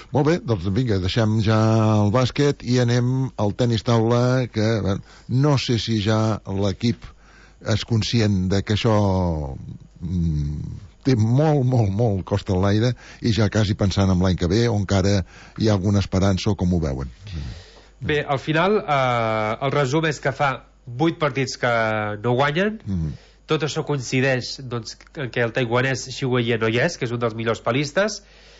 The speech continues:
Speaker 2: i, per tant, jo crec ja que el palista taiwanès no vindrà més. Això és una opinió, no és una informació.
Speaker 1: Mm.
Speaker 2: Tenint en compte, doncs, eh, que la situació és la que és,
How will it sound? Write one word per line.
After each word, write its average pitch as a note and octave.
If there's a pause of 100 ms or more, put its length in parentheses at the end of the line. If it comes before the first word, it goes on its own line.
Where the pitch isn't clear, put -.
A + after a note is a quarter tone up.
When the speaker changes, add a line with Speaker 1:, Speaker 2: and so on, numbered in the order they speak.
(320)
Speaker 2:
i, E3
per C#3+
tant, D#3 (160)
jo D3
crec C#3
ja B2+ (100)
que C3 (400)
el B2+
palista C3
taiwanès B2+ (540)
no C#3+
vindrà C3
més. E3 (180)
Això C3
és C3
una C#3
opinió, C3
no D3
és A2
una A#2+
informació. A2+
Speaker 1:
Mm. F2 (140)
Speaker 2:
Tenint D3
en C#3
compte, A#2
doncs, A2+
eh, A#2
que -
la C3+
situació C3+
és A#2+
la B2
que A#2+
és, -